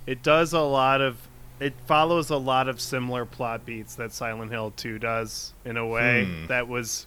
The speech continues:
Speaker 1: cool, but also, like, do your own thing, maybe. Like, don't just
Speaker 2: <laughs>
Speaker 1: emulate Resident Evil and Silent Hill two. But
Speaker 2: Yeah.
Speaker 1: it was still, it was still a good time. Like, it's just kinda, 'cause, like, Silent Hill two has some really famous plot beats that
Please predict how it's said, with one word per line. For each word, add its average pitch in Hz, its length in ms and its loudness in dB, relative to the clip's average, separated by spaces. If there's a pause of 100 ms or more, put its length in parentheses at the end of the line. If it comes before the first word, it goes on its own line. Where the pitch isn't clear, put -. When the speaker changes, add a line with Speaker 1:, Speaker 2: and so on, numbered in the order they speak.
Speaker 1:
cool, 156 540 2
but 127 200 -2
also, 123 400 -4
like, 117 440 -6 (920)
do 120 100 -6
your 123 280 0
own 117 160 -4
thing, 131 520 -6
maybe. 139 480 -8 (160)
Like, 117 160 -8
don't 123 200 0
just 117 200 -6
Speaker 2:
<laughs> - 40 -10
Speaker 1:
emulate 120 580 -2 (260)
Resident 117 440 -6
Evil 113 220 -8
and 110 100 -8
Silent 117 340 -6
Hill 113 140 -6
two. 110 440 -10 (680)
But 117 380 -4
Speaker 2:
Yeah. 110 180 4
Speaker 1:
it 90 40 6
was 76 200 2
still, 156 300 2
it 135 60 -4
was 151 160 2
still 160 240 0
a 131 80 2
good 110 200 -8
time. 110 480 -8
Like, 131 200 0 (320)
it's 156 120 -2
just 196 160 -4
kinda, 208 220 2
'cause, 170 360 -2
like, 160 180 0
Silent 180 320 4
Hill 175 120 0
two 131 280 0
has 135 160 2
some 117 240 -6
really 123 260 -2
famous 120 580 -2
plot 113 400 -6
beats 120 300 -6
that 113 300 -4